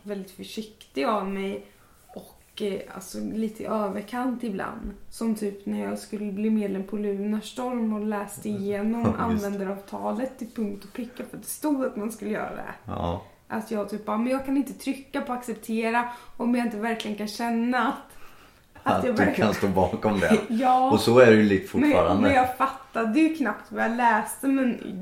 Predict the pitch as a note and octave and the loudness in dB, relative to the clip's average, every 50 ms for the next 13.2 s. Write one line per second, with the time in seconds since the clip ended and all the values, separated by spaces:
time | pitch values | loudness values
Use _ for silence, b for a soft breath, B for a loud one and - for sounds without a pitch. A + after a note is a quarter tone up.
0 | F#3+ F#3 G#3+ G#3+ G#3 A3 B3+ C4 B3+ A3 A3 A#3 A3+ A3+ A3+ - - B3+ A#3+ A#3+ | -4 -2 -2 0 0 0 0 0 0 0 0 0 0 -2 -2 -4 -4 -2 -2 -2
1 | G#3+ - - - - D4 C#4+ B3+ B3 A#3+ - - A3 G#3+ G#3+ - G#3+ A3 G#3+ G#3+ | -4 -4 -4 0 2 4 4 4 2 -4 -6 -4 -6 -4 -4 -4 -2 -2 -2 -2
2 | G#3+ G#3+ - - B3 A#3+ A#3+ G#3 - - - C4+ C4 - - - - C#4+ C#4 - | -4 -6 -6 -6 -4 -2 -2 -4 -6 -6 -6 -4 -4 -4 -4 -6 -4 -4 -4 -4
3 | - - B B B B B B - C#4 A3 - - - - D4+ D#4 D4+ D4 C4+ | -6 -12 B B B B B B -4 -4 -2 -2 -2 0 2 4 6 6 6 6
4 | B3+ A3 A3 A3 - A#3+ A#3+ A#3 A3+ A3+ A3 G#3 A3 A3 - - A#3 A3 G#3+ C#4 | 4 0 0 -2 -2 -2 0 0 2 2 2 2 2 0 0 -4 -6 -6 -6 -4
5 | - - D4 D4 - - - - - A#3+ A3+ G#3+ G#3+ G#3+ A#3+ A#3 A#3+ C4 C4 C4+ | -2 -2 -2 -2 -4 -6 -10 -4 -2 0 0 0 0 0 0 2 2 2 2 0
6 | C#4+ C#4 - G#3+ B3 A#3 A#3+ A#3+ - - A#3 A#3+ A#3 B3 A3 A3+ G#3+ G#3 G#3+ C#4 | 0 -2 -2 -2 0 0 0 0 0 0 -2 -2 -2 -4 -4 -4 -4 -2 0 0
7 | G4 F#4+ - - - - _ - - - G#2+ G#2+ G#2 G#2 G2 F#2+ F#2 F2+ F2 E2+ | 0 0 -2 -10 -16 -20 _ -12 -12 -10 -10 -8 -4 -2 0 2 2 2 0 -2
8 | - - - - - - - - B B B B B B B B B B B B | -6 -12 -18 -18 -18 -18 -18 -20 B B B B B B B B B B B B
9 | B B - - A3+ G#3+ - A#3 - - - - C4 A#3+ G#3+ G#3+ A#3+ B3 B3 C4 | B B -20 -18 -14 -8 -6 -6 -6 -4 -4 -4 -4 -4 -4 -2 -2 0 0 0
10 | A#3+ C4+ C4 B3 A#3+ A3+ A3 G#3 G3 G3 G3+ G3 - - G3 F#3+ - G3 G3 G3 | 0 0 0 0 0 0 0 -2 -2 -4 -6 -8 -10 -12 -12 -10 -8 -8 -6 -6
11 | G3 F#3 F#3+ G#3 - - - - - G#3+ G#3 - - G3+ G3+ - - - - - | -6 -8 -8 -10 -12 -14 -14 -10 -10 -10 -10 -10 -12 -14 -14 -16 -18 -20 -18 -16
12 | - - D4 C#4+ C#4 C4+ - - - F3+ F#3+ G3 F#3 F#3+ F#3+ F#3+ - F#3+ G3+ G3+ | -8 -4 -2 -2 -2 -2 -6 -10 -12 -10 -8 -6 -6 -6 -8 -10 -8 -4 -2 -2
13 | F#3 E3+ E3 G3 | -2 -2 -4 -6